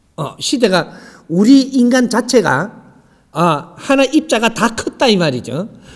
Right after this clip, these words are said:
크고 나면은 여기서, 어, 자기 자력이 발생합니다.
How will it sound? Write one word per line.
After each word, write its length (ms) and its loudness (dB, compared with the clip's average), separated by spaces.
크고 380 0
나면은 500 -2
여기서, 520 0
어, 400 0
자기 640 0
자력이 420 2
발생합니다. 760 -4